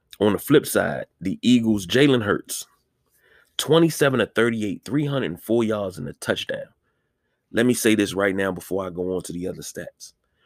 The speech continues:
For anybody that didn't think that Jalen Hurts could play this game at a high level like he does, this game right here showed you. He went up, stood toe-to-toe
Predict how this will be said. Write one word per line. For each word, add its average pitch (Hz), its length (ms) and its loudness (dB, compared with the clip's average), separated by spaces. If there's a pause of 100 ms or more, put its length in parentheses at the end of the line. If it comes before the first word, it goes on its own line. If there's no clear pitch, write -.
(200)
For - 200 -2
anybody 123 480 6
that 95 220 -2
didn't 98 340 2
think 113 220 2
that 92 120 0
Jalen 110 380 4
Hurts - 480 -2 (340)
could - 160 -2
play 113 220 4
this 107 220 2
game 101 340 2
at 85 80 -4
a 82 60 -4
high 101 300 0
level 101 300 0
like 92 240 -2
he 101 200 -2
does, 110 560 2 (1700)
this 120 220 2
game 107 320 0
right 101 160 2
here 98 180 -2
showed 104 400 0
you. - 160 -12 (120)
He 127 200 0
went 127 240 2
up, 107 220 -4 (240)
stood - 420 2
toe-to-toe 123 720 0